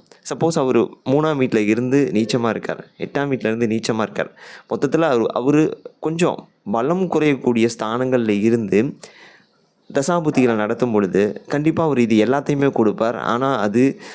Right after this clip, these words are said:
ஏதோ ஒரு பிரச்சனைகளோட இருக்கும், அல்லது மறைமுக வழிகள்ல அவருக்கு அது கிடைச்சிருக்கும், வெளியே சொல்ல முடியாத வழிகள்ல அது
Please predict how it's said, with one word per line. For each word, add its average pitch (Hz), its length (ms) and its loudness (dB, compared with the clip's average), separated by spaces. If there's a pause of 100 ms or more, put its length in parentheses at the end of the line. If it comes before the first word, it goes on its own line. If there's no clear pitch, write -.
(200)
ஏதோ 127 220 0
ஒரு 170 220 2
பிரச்சனைகளோட 143 760 0
இருக்கும், 120 440 0 (540)
அல்லது 131 360 0 (340)
மறைமுக 156 500 0
வழிகள்ல 107 440 0
அவருக்கு 117 360 0
அது 104 100 0
கிடைச்சிருக்கும், 104 640 -2
வெளியே 113 260 0
சொல்ல 117 260 0
முடியாத 120 380 0
வழிகள்ல 101 340 -2
அது 151 220 -2